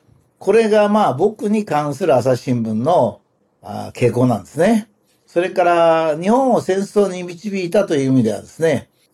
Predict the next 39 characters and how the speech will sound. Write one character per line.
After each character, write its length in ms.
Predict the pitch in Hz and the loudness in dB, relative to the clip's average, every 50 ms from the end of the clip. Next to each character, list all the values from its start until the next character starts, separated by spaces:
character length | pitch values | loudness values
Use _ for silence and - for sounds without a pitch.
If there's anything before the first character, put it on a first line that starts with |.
| _ _ _ | _ _ _
え 260 | - 131 135 131 131 | -6 -4 -2 0 0
ー、 20 | |
日 300 | 127 139 156 151 - 220 | -2 -2 -6 -6 -6 0
露 160 | 214 233 233 | 2 2 2
戦 220 | 214 220 220 214 208 | 4 2 0 2 2
争 500 | 202 190 - - - 185 156 135 131 131 | -2 -4 -6 -6 -2 0 0 2 2 2
が 180 | 151 165 156 | 2 2 2
ま 180 | 151 156 147 131 | 2 2 0 0
あ 60 | 127 | 2
日 80 | 127 135 | 0 -2
本 240 | 151 160 156 156 156 | -2 -2 -4 -4 -2
の 280 | 156 151 147 139 123 | 0 0 0 0 -2
本 180 | 117 135 160 160 | -4 -6 -8 -2
当 140 | 165 170 170 | -2 0 0
の 80 | 165 | 0
戦 160 | - 170 165 | -2 -4 -6
争 180 | 165 160 185 170 | -6 -4 -6 -6
の 100 | 160 156 | -6 -6
最 200 | 135 - 151 160 | -2 -2 -2 -2
初 160 | 160 185 185 | -2 -4 -2
で 100 | 190 220 | -2 -2
し 80 | 208 - | -2 -2
た 120 | - 127 | -4 -2
ね。 300 | 143 185 233 233 214 - _ _ _ _ _ _ _ _ | -2 0 -2 -2 -2 -6 _ _ _ _ _ _ _ _
え 520 | - 127 147 160 156 143 127 120 107 104 120 | -4 2 2 4 4 4 4 2 2 -2 -6
ー、 60 | 127 | -2
ま 460 | 151 170 165 156 139 127 131 135 131 | 0 0 2 2 2 0 0 0 0
あ、 60 | 131 131 | -2 0
千 180 | - 185 180 170 | -2 -4 -4 -2
九 100 | 175 180 | 0 0
百 140 | 165 156 | 0 2
四 120 | 156 156 151 | 0 -2 -2
年、 260 | 160 160 156 156 143 | -2 -2 -4 -2 0
五 100 | 131 147 | 0 0
年 160 | 156 156 151 | 0 0 0
で 100 | 139 139 | 0 -2
し 60 | 123 | -2
た 100 | - 107 | -2 -8
か。 200 | 104 - - - | -10 -10 -18 -20